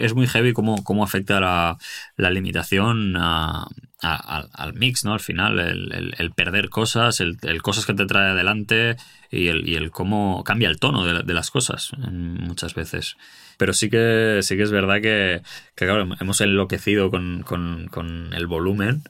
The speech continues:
eh, y todavía estamos ahí, ¿eh? No hemos, aunque hay muchas plataformas que ya tienen menos, eh, digamos, tienen un volumen más, eh, sensato de, de, <laughs> de, de reproducción, estamos ahí y,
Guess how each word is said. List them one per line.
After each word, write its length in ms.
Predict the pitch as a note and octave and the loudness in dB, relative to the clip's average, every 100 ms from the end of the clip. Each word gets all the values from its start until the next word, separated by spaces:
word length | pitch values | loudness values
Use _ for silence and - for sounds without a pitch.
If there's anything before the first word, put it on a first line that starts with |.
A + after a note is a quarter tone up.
| - | -12
eh, 380 | G#2+ F2+ F2 - | -6 -4 -4 -4
y 80 | F2+ | 0
todavía 300 | F#2 E2+ A#2+ | 2 4 2
estamos 340 | - F#2 - | 2 -2 -2
ahí, 200 | F2+ G#2 | 2 2
¿eh? 160 | E2+ F2+ | 2 0
No 80 | F2 | -4
hemos, 300 | F2 - - - - - - | -4 -6 -6 -10 -10 -10 -2
aunque 220 | G2+ F#2+ | 0 2
hay 100 | G#2+ | 4
muchas 260 | B2 A#2 G2+ | 4 2 2
plataformas 600 | G#2+ G2 A2 G#2 G2 - | 0 2 0 0 -2 2
que 120 | F#2+ | 2
ya 500 | F#2 F#2 F2+ F2+ F2+ | 4 4 2 2 0
tienen 240 | F#2 F2+ F2+ | 0 -2 -2
menos, 680 | F#2 G2 F#2 F2+ F2 - - - - - - | -2 0 -2 -2 -4 -6 -10 -14 -10 -8 -4
eh, 420 | E2+ E2 E2 D#2+ - - | -2 0 0 -2 -4 -10
digamos, 400 | - E2+ F#2+ - - | -2 0 0 -2 0
tienen 240 | G2 G2 | 0 2
un 120 | G2+ | 2
volumen 440 | F#2 F#2 G2 F#2 F2+ | 4 4 4 0 0
más, 520 | F2+ F2+ E2+ - - _ - | 2 2 2 -2 -4 _ -10
eh, 60 | |
sensato 640 | - G2+ F#2 G#2 A2 E2+ F2+ | -2 0 2 0 0 0 0
de, 220 | F2 E2+ | 0 -2
de, 320 | F2 E2+ F2+ | -2 0 2
<laughs> 720 | - B2+ B2+ - - - - | 2 0 -2 -14 -20 -20 -8
de, 720 | - F#2+ F2+ F2 E2+ E2 E2 E2 E2 | 0 2 4 2 2 0 -2 -4 -4
de 100 | F2 | -2
reproducción, 600 | F2+ F2+ E2 G2+ A2+ C#3+ - - | 0 -2 0 2 2 0 -6 -8
estamos 320 | - G2 G2+ | -2 0 0
ahí 380 | - F2 F2 D#2 | 0 2 0 -2
y, 380 | - D2+ D#2 E2 | -4 -4 -4 -8